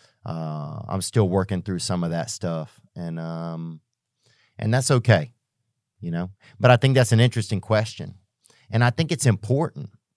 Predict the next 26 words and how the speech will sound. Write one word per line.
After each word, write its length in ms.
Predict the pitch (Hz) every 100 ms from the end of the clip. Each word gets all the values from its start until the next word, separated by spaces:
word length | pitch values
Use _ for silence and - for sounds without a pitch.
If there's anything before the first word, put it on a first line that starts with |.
| _ _ _ _ _ _ _ _ - - - -
You 100 | 131
know, 120 | 123
I 60 | 120
think 200 | 170 170
it 100 | 147
is 160 | 160
really 260 | 113 131 120
important, 640 | 104 - 113 113 90 87
um, 320 | 92 90 90
because 400 | 87 - 131 107 - - - _ _ _
if 220 | - 113
you 120 | 180
tell 260 | 208 185 160
your 200 | 156 131
kid 340 | - 151 165
who 180 | 107 139
his 180 | 139 92
grandfather 760 | 80 101 131 120 107 98 95 95
and 180 | 98
you 140 | 139 151
introduce, 420 | 156 - 120 131
"This 240 | 101 - 139
is 160 | 113
who 140 | 120 107
he 360 | 98 95 92
is, 420 | 92 62 - -